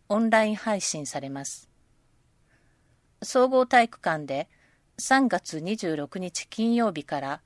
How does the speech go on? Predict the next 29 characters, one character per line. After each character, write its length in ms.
二 180
十 200
八 320
日 460
日 320
曜 120
日 120
ま 120
で 240
開 180
催 200
し 160
ま 140
す。 240
開 180
会 240
式 280
は 220
ウ 80
ェ 160
ブ 100
上 240
で 280
開 180
催 200
予 120
定 180
で 140
す。 260